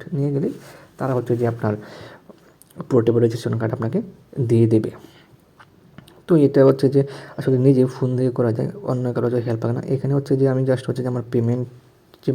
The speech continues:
মানি রিসিপ্ট, ওই মানি রিসিপ্টটা হচ্ছে যে আমি যেটা দেখাচ্ছি যে পেমেন্ট কমপ্লিট হওয়ার পর আপনার হচ্ছে যে মানি রিসিপ্টটা আসলে কেমন দেখাবে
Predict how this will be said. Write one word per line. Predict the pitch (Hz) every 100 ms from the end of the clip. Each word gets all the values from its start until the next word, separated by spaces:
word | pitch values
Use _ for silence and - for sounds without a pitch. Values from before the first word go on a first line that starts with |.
| 120
মানি | 107 127
রিসিপ্ট, | 127 - - - -
ওই | 147 127
মানি | 120 123
রিসিপ্টটা | - - 123
হচ্ছে | 117 120
যে | 120
আমি | 117 117 - - - -
যেটা | 113 113 123
দেখাচ্ছি | 127 123 117 117
যে | 113 113
পেমেন্ট | 120 123 123 - - -
কমপ্লিট | 120 117 156 151
হওয়ার | 135 135
পর | 127
আপনার | 117 127 117
হচ্ছে | 117 117
যে | 117
মানি | 110 113
রিসিপ্টটা | 113 - 120
আসলে | 113 117
কেমন | 110 110 - - - - - 127
দেখাবে | 120 113 107